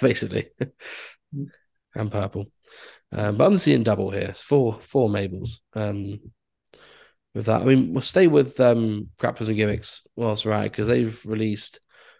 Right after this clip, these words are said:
or Duke the Jumps to Drosy that we know him as, but Mike Drosy is, you would have known him as from,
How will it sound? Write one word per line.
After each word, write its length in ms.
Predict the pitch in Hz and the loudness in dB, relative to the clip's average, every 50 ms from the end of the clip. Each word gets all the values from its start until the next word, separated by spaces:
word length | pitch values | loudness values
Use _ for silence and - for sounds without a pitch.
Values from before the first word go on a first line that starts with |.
| _ _ _ _ _ _ _ - | _ _ _ _ _ _ _ -4
or 140 | 104 113 101 | -2 -2 0
Duke 260 | - 120 127 131 - | 2 2 2 2 2
the 120 | 117 117 | 0 0
Jumps 320 | 107 - 110 107 110 - - | 2 2 2 0 0 -2 -4
to 120 | - 107 | -4 -4
Drosy 540 | 104 104 - 110 107 107 110 - - 107 107 | -4 -2 -2 0 0 2 0 0 -2 -2 -2
that 80 | 107 101 | -2 -2
we 160 | 98 107 107 | -2 -4 -4
know 180 | 104 107 107 | -2 -2 -2
him 120 | 107 110 113 | -2 0 0
as, 200 | 110 110 107 107 | -2 -2 -4 -6
but 220 | - 104 101 92 | -8 -8 -8 -6
Mike 240 | 101 110 110 107 104 | -4 -4 -4 -4 -4
Drosy 420 | - 113 107 104 101 - 101 104 104 | -4 -2 -2 -2 -2 -4 -4 -4 -4
is, 260 | 101 98 95 - - _ _ - - - - - - _ _ | -4 -6 -8 -12 -16 _ _ -20 -20 -20 -20 -20 -20 _ _
you 140 | - - 107 | -4 0 0
would 60 | 107 | 2
have 100 | 104 104 | 2 2
known 180 | 110 107 107 107 | 2 2 2 2
him 80 | 107 | 2
as 220 | 107 107 107 101 - | 0 0 0 -2 -4
from, 400 | - 110 107 104 104 104 104 | -6 -6 -4 -4 -4 -4 -6